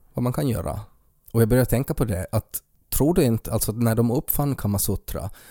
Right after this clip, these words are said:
det måste ju nog ha varit någon i maktposition som på något sätt sa att hörni, kom in nu i sovrummet och se vad jag håller på med.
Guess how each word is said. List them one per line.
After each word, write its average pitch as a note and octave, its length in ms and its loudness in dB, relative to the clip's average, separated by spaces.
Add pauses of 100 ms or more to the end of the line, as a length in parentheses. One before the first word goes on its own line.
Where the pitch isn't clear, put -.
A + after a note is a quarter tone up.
(160)
det A#2 100 2
måste A#2 300 2
ju E3 60 0
nog B2+ 120 2
ha A2+ 80 4
varit A2 240 2
någon G2 240 -2
i F#2+ 60 -2
maktposition F#2+ 960 -4 (800)
som F#2+ 200 2
på - 100 -2
något F#2 140 -2
sätt - 480 -4 (720)
sa G2 500 2 (420)
att G2+ 200 -8
hörni, A2 400 0 (800)
kom A2+ 240 2
in C3 420 2
nu G2 340 0
i G2+ 80 -2
sovrummet G2 800 0
och G#2+ 120 0
se A2 240 4
vad G2 120 -2
jag G2+ 60 -2
håller - 300 0
på - 260 6
med. A#2 300 2